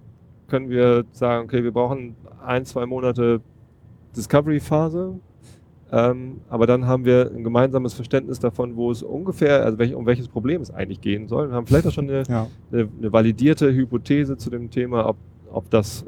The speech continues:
Speaker 1: äh, überhaupt jemand braucht. Und ab dann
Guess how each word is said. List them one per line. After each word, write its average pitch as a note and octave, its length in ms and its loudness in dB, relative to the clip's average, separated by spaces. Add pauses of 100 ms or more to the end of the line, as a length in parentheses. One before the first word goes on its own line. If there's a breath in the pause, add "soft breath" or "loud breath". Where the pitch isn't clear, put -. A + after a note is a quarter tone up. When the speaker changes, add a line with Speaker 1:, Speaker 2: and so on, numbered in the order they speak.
Speaker 1:
äh, A2 260 2
überhaupt A2 360 -2
jemand A2+ 320 0
braucht. A#2+ 420 -4 (880 soft breath)
Und A#2+ 140 -8
ab A2 180 -4
dann F3+ 380 0